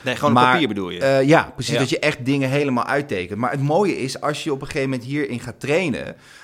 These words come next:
Speaker 2: dan hoef je op een gegeven moment die stap naar het tekenen niet meer te maken. Maar dan kan je op een gegeven moment een stap gaan maken dat je die plaatjes al meteen in je hoofd ziet. Maar daarvoor is het wel belangrijk dat je dit echt een keer helemaal doet. En dit moet je bij wijze van tien keer doen, misschien wel twintig keer doen.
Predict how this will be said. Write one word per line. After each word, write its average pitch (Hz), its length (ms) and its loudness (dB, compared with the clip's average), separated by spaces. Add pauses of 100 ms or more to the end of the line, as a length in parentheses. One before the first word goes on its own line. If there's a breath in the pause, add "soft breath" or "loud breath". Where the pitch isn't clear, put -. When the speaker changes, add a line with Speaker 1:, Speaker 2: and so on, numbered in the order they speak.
(100)
Speaker 2:
dan 127 160 2
hoef 139 200 0
je 190 60 0
op 156 60 0
een 151 60 -6
gegeven 185 240 0
moment 151 180 -4
die 143 80 -6
stap 170 260 0
naar 139 80 -4
het 123 140 -8
tekenen 196 360 0
niet 110 80 -2
meer 104 180 -6
te 110 80 -10
maken. 98 340 -4
Maar 139 80 -6
dan 139 100 -6
kan 156 100 -2
je 147 60 -2
op 143 60 -8
een 143 60 -14
gegeven 196 160 -6
moment 160 180 -8
een - 120 -10
stap 123 80 -6
gaan 123 140 -8
maken 110 340 -4
dat 143 140 -6
je 139 60 -14
die 131 100 -10
plaatjes 135 400 -6
al 127 60 -6
meteen 120 320 -4
in 104 60 -6
je 98 100 -4
hoofd 131 320 -4
ziet. - 280 -14 (340 loud breath)
Maar 104 80 -6
daarvoor 147 300 0
is 147 120 -6
het 127 120 -8
wel 156 280 4
belangrijk 147 800 0 (200 loud breath)
dat 127 140 -12
je 123 40 -8
dit 123 220 -6
echt 170 260 -2
een 160 100 -8
keer 131 360 0 (220 loud breath)
helemaal 156 800 0
doet. 123 220 -2
En 113 120 -6
dit 127 120 -6
moet 156 160 -8
je 156 60 -14
bij 156 100 -6
wijze 160 260 -2
van 143 180 -10
tien 202 200 -4
keer 190 120 -6
doen, 170 120 -4
misschien 165 260 -8
wel 135 140 -4
twintig 202 360 -4
keer 175 140 -2
doen. 185 300 -2